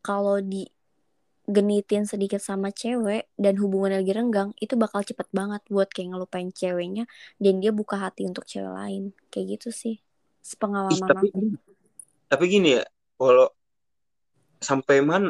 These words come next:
Speaker 2: eh, sampai titik terendah cowok itu nangis gitu, itu udah parah banget sih menurut aku ya. Maksudnya, kalau ketika lu nangisin seseorang gitu, apalagi cewek gitu kan, menurut gua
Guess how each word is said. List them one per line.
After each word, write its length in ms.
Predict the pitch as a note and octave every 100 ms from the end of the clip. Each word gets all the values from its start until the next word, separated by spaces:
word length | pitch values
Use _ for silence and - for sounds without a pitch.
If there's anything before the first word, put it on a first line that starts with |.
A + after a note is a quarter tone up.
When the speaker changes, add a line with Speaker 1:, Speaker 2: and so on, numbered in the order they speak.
| -
Speaker 2:
eh, 80 | A#2+
sampai 320 | B2+ B2+ -
titik 320 | A#2 - - _ _ _ _ _ _ _ _ -
terendah 400 | C#3+ C#3+ D3 C#3+
cowok 560 | F3+ G3+ - - -
itu 240 | D3 - D#3
nangis 480 | E3+ F3+ C3 C3 A#2
gitu, 240 | A2 - - _ _ - -
itu 160 | - G3 - - -
udah 160 | C3
parah 240 | B2 B2 A#2
banget 240 | C#3 C#3+
sih 140 | B2+ A2
menurut 240 | G#2+ G#2
aku 240 | A2+ A2+
ya. 100 | G#2+ - _ -
Maksudnya, 320 | A#2+ B2 A#2+ - _ _ _ _ _
kalau 240 | - A#2 A2+
ketika 400 | - A#2+ A#2+ -
lu 240 | B2+ D3+ D#3+ - _ -
nangisin 480 | A#2 A#2 A#2+ B2+ B2+
seseorang 640 | - - G#2+ A#2 C3 C3
gitu, 160 | A2+ -
apalagi 320 | - A2+ A#2+
cewek 460 | - D3+ D3+ D3 A#2
gitu 160 | A2
kan, 160 | G#2 A2+ - _ _ _ _ _ _ _ _ - - - _ _ _ _ _ _ _ _
menurut 260 | B2 B2 A#2+
gua 200 | D3+